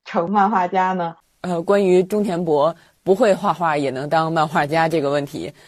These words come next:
Speaker 2: 我是和小田儿在聊漫画家助手的话题的时候找到答案的。呃，片子里边儿有的做助手的就出来了当漫画家，有的助手就是没出来。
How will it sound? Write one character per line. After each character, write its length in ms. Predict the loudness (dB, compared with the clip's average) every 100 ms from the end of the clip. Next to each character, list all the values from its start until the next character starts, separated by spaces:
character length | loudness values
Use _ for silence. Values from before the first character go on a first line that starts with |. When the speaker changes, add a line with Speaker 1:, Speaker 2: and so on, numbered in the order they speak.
| _
Speaker 2:
我 140 | -4 -4
是 240 | 2 2
和 180 | 2 2
小 160 | 2 -2
田 180 | 0
儿 120 | -2 2
在 200 | 2 2
聊 300 | 2 0 2
漫 180 | 0
画 160 | 0 0
家 160 | 2 2
助 240 | 2 0
手 200 | 0 -4
的 80 | -4
话 180 | -2 -2
题 160 | -4
的 80 | -8
时 140 | -6 -8
候 220 | -8 -10 -14 _ 0
找 160 | 2
到 160 | 2 2
答 180 | 0 0
案 200 | -4 -6
的。 120 | -14 _ _ -16
呃， 180 | -10 -10
片 280 | -8 -4 -4
子 80 | -4
里 160 | -10 -6
边 120 | -6
儿 80 | -4
有 280 | -8 -8 -6
的 400 | -2 0 0 -2
做 200 | -6 -8
助 120 | -8
手 200 | -10 -10
的 100 | -12
就 320 | -12 -12 -12
出 240 | -12 -2 0
来 160 | 0
了 80 | 0
当 160 | -6 -6
漫 140 | -8
画 160 | -8 -12
家， 240 | -10 -12
有 160 | -12 -14
的 100 | -14 -16 _
助 140 | -14 -10
手 260 | -8 -8
就 160 | -10 -10
是 220 | -10 -12 _ -12
没 140 | -8
出 120 | -2
来。 280 | 2 2 0